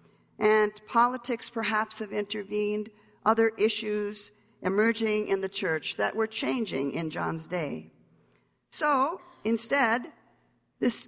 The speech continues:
gospel is written, uh, this chapter, when Jesus is alive and well. He's not about to go to the cross and die. He's standing on a hillside teaching his disciples in great health, the height of his ministry. When John records this lesson, Jesus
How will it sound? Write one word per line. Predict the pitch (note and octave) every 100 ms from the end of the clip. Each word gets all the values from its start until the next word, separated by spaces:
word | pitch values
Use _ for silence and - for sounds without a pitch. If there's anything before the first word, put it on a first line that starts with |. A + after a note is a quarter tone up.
| -
gospel | G#3+ B3 - G#3+
is | F#3+ E3
written, | F3+ A3+ B3 B3+ B3+ -
uh, | F#3 E3+ E3+
this | F#3+
chapter, | - G#3+ A3 - A#3 A3+
when | A3 A3+
Jesus | C4 B3+ A#3+ A3+
is | G#3+
alive | G#3 A3 B3 C4+
and | C4+ B3+
well. | C4 D4+ C#4+ F3 F3
He's | C4+ B3+
not | C#4 D#4
about | C#4+ C#4+ G#3+
to | A#3
go | G#3 G3
to | F3+
the | F3+
cross | G#3 F3 E3 E3
and | D#3+
die. | D#3 E3 A#3 - - - _
He's | C#4
standing | - C4 C#4 C4+
on | B3+
a | B3
hillside | A#3 B3 A#3+ B3 A#3+ A#3 -
teaching | B3 A#3 A3+
his | A3+ A3
disciples | A3+ - G#3+ G#3+ A3 A3
in | A3+ A3+
great | B3 B3+
health, | A#3 B3+ A3+ F3+ - _ _ _ _ _ _ _
the | -
height | - D4 C#4
of |
his | A3+ A3+
ministry. | A3 A#3 A#3 - F3 E3 - _ _ _ _ _ _ _ _ -
When | B3
John | A#3 B3+ C4 C4
records | B3+ - B3+ B3+ -
this | A3+ A3+ G3
lesson, | F#3 - F#3 F#3
Jesus | A3 A#3 A3+ G#3+